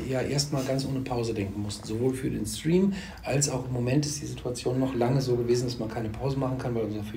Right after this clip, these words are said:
Foyer zu klein ist. Und jetzt geht das und wir wollen es tatsächlich ausbauen. Und dann ist die Idee natürlich, zwei Hälften zu machen, à vierzig Minuten, weil man eben den Business-Account nicht hat, was wieder ein schöner Streitpunkt ist, weil ich das Marie vorwerfen kann,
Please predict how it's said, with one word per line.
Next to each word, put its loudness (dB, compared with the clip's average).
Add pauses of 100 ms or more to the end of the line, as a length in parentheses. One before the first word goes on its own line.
(120)
Foyer -2
zu -6
klein -4
ist. -4 (580)
Und 4
jetzt 4
geht 2
das 2 (120)
und -2
wir 0
wollen 4
es 0
tatsächlich -4
ausbauen. 2
Und -2
dann 4
ist 0
die -2
Idee 0
natürlich, -4
zwei -4
Hälften -2
zu 2
machen, -2
à -6
vierzig -2
Minuten, 0
weil 2
man 2 (440)
eben 4
den 6
Business-Account 4
nicht 8
hat, 4
was 0
wieder 4
ein 4
schöner 2
Streitpunkt 2
ist, -4
weil 8
ich 0
das 4 (460)
Marie 4
vorwerfen 6
kann, 8